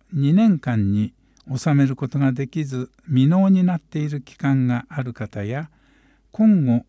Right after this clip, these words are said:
納めることが難しい方は、ぜひ一度ご相談ください。詳しいことは、市民課市民係、市役所一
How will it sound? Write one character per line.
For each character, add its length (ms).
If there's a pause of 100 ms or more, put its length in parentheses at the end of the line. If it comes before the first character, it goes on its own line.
納 320
め 60
る 60
こ 140
と 120
が 260
難 460
し 240
い 40
方 300
は、 200 (440)
ぜ 200
ひ 280 (120)
一 380
度 220 (100)
ご 180
相 260
談 260
く 120
だ 140
さ 200
い。 220 (960)
詳 220
し 220
い 40
こ 120
と 160
は、 200 (100)
市 240
民 260
課 380
市 200
民 320
係、 500 (500)
市 160
役 180
所 180
一 180